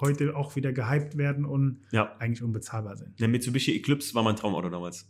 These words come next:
Speaker 2: Hab ich mir angeguckt, wollte ich haben. Ähm, damals hab ich einen, als zum Führerschein beginnen, hab ich einen gefunden, rot für viertausend Euro, in, in Eclipse G S I sogar, hundertsechzig P S damals.
Speaker 1: Wow.
Speaker 2: Natürlich hab ich ihn nicht gekriegt, weil Papa und Mama gesagt haben, "Nein, fünfundvierzig P S Corsa reicht erstmal in Rot."
Speaker 1: <laughs>
Speaker 2: War aber auch in Rot, also ich konnte nichts sagen.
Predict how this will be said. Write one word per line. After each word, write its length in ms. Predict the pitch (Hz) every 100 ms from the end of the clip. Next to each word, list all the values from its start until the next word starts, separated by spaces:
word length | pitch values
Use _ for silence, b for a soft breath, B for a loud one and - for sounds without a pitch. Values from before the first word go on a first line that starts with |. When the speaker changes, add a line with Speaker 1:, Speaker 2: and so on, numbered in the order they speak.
| -
Speaker 2:
Hab 140 | 113
ich 80 | 120
mir 100 | 113
angeguckt, 460 | 127 135 147 139
wollte 180 | 110 113
ich 120 | 110
haben. 480 | 110 123 127 123 - - _ _ _ _ _ - -
Ähm, 640 | 107 104 104 104 101 101 101 -
damals 260 | 113 113 110
hab 60 | 107
ich 120 | 98
einen, 280 | 113 107 107
als 160 | 107
zum 160 | - 101
Führerschein 400 | - 117 107 104
beginnen, 380 | 98 117 113 107
hab 100 | 98
ich 100 | -
einen 120 | 101
gefunden, 340 | 98 113 110
rot 300 | 101 110 135
für 80 | -
viertausend 480 | 101 117 110 104 101
Euro, 280 | 110 123 123
in, 220 | 98 104 - B B
in 80 | 104
Eclipse 280 | 104 127 -
G 100 | 120
S 120 | 110
I 120 | - 131
sogar, 300 | 107 95 98
hundertsechzig 420 | 113 110 - 101
P 100 | 101
S 140 | 95
damals. 400 | 85 76 71 - -
Speaker 1:
Wow. 340 | 131 131 107 - _ _ _ _
Speaker 2:
Natürlich 340 | - 87 104 92
hab 80 | 104
ich 100 | 101
ihn 80 |
nicht 140 | 101 131
gekriegt, 400 | 90 98 117 -
weil 80 | 92
Papa 220 | 104 117
und 60 |
Mama 180 | 104 117
gesagt 340 | 82 78 82 101
haben, 200 | 110 87
"Nein, 340 | 78 156 180
fünfundvierzig 400 | 147 123 123 -
P 80 | 110
S 100 | 107
Corsa 280 | 110 92 90
reicht 220 | 95 95
erstmal 360 | 143 127 175
in 60 | 147
Rot." 280 | 151 120 143
Speaker 1:
<laughs> 100 | -
Speaker 2:
War 100 | 151
aber 120 | 147
auch 160 | 160 139
in 80 |
Rot, 400 | 127 120 123 107
also 140 | 95 92
ich 80 | -
konnte 140 | 107
nichts 120 | 95
sagen. 300 | 104 101 85